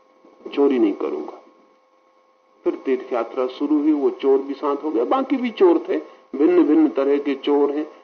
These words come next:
कोई एक तरह के चोर हैं, कई तरह के चोर हैं,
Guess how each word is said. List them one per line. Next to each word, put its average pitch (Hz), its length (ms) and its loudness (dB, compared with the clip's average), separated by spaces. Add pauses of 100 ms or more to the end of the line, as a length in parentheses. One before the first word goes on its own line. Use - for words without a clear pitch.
(600)
कोई 135 200 4
एक 165 140 0
तरह 220 200 4
के 226 140 -2
चोर - 300 2
हैं, 160 240 -6
कई 190 140 6
तरह 147 300 0
के 143 140 -4
चोर - 300 -2
हैं, 139 160 -14